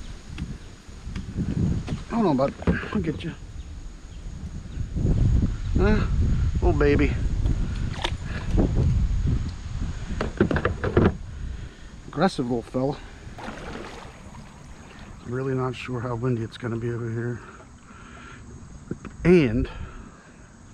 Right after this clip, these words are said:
we gotta fight our way over that beaver dam again.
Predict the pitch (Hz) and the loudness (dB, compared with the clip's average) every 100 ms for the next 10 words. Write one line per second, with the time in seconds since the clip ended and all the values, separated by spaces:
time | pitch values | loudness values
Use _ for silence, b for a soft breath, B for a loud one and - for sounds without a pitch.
0 | - - - - - - - - - 127 | -16 -14 -14 -14 -16 -18 -18 -14 -4 2
1 | 127 117 - 143 135 135 135 151 143 143 | 2 2 2 4 6 4 4 4 4 4
2 | 139 127 - - B B B B 110 127 | 4 2 -2 -16 B B B B 0 6
3 | 160 160 147 160 139 113 117 123 113 | 6 6 4 4 4 4 2 2 0